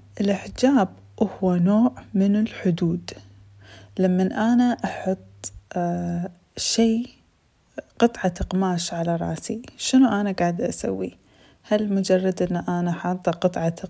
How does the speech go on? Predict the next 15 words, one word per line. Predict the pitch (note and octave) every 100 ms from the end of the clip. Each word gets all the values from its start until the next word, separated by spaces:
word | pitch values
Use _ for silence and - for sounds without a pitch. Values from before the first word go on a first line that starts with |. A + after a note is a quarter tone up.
| -
قماش | F3 F#3 -
لأن | F#3 F3
هذا | E3+ F3+ F3
المطلوب | F3 E3+ E3+ - F3 F3
مني، | F3 G3+ E3+
يعني، | D#3+ E3+ F3 - _ - - - -
من | F3 E3+
الدين، | E3 F#3 G3+ D4+ - - _ - - _
ولا | A3+ B3
شنو؟ | A#3+ B3+ G3 F#3 - _ _ - _ - - - - - - - - -
طبعًا | C#4+ C#4 A3+
لا. | F#3+ E3 - - - - - - - - - -
الحجاب | G3 F#3+ F3 - - A#3+ A#3 G3
اللي | A3 F3+ F#3
أنا | G#3+ A3+ F#3+